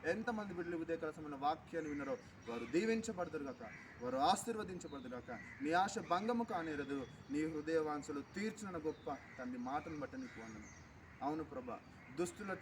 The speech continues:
చేతిలో నుండి, మూర్ఖముగా మాట్లాడే వారి చేతిలో నుండి నిన్ను రక్షించును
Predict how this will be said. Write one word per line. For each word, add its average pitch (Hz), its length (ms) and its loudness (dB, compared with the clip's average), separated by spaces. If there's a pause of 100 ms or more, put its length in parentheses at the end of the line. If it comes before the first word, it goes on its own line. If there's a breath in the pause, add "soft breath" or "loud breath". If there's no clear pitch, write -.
చేతిలో 208 340 0
నుండి, 196 220 -4
మూర్ఖముగా 165 640 -2
మాట్లాడే 143 420 -2
వారి 135 280 -6
చేతిలో 143 280 -4
నుండి 143 280 0 (360 loud breath)
నిన్ను 143 180 2
రక్షించును 214 760 2